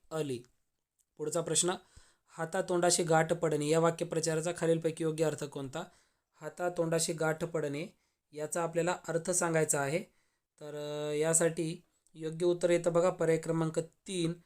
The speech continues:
जेमतेम खाण्यास मिळणे. हातातोंडाशी गाठ पडणे म्हणजेच काय? जेमतेम खाण्यास मिळणे. पुढचा प्रश्न आपल्याला, योग्य पर्याय निवडा. प्रश्नपत्रिकांचा काय असतो?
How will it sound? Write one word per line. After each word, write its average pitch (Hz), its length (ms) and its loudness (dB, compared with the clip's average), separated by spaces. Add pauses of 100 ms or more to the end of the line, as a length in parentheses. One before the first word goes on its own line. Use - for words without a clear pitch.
(300)
जेमतेम 170 480 -2
खाण्यास 165 340 -2
मिळणे. 147 220 -2
हातातोंडाशी 160 640 -2
गाठ 160 260 0
पडणे 165 160 -2
म्हणजेच 160 260 0
काय? 185 140 -2 (540)
जेमतेम 180 580 0
खाण्यास 160 460 0 (460)
मिळणे. 147 440 -2 (460)
पुढचा 151 240 -8
प्रश्न 160 280 -6
आपल्याला, 165 360 -4 (600)
योग्य 165 320 -4
पर्याय 180 240 4
निवडा. 175 220 4
प्रश्नपत्रिकांचा 175 920 2
काय 170 240 2
असतो? - 240 2